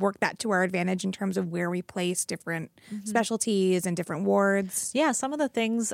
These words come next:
Speaker 2: um, related to that that we've been discussing is also,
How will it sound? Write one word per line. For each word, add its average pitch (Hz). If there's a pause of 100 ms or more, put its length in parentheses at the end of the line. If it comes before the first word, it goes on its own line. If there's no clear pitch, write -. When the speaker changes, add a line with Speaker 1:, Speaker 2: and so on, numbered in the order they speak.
Speaker 2:
um, 180 (380)
related 190
to 185
that 170
that 165
we've 170
been 160
discussing 160
is 147
also, 147